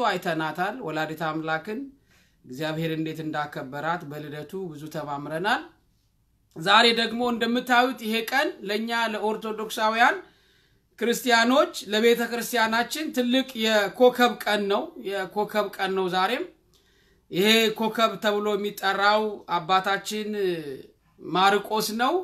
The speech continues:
ከሰባ ሁለቱ አርድእት አንዱ የሆነው ቅዱስ ማርቆስ ነው።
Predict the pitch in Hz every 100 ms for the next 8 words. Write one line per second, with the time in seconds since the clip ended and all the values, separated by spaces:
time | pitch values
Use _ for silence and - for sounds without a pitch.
0 | - - 190 185 196 202 208 208 208 214
1 | 208 190 196 190 180 269 - _ _ _
2 | _ - 180 196 185 202 202 202 202 233
3 | 339 359 - _ 160 160 196 196 190 190
4 | 190 190 170 180 233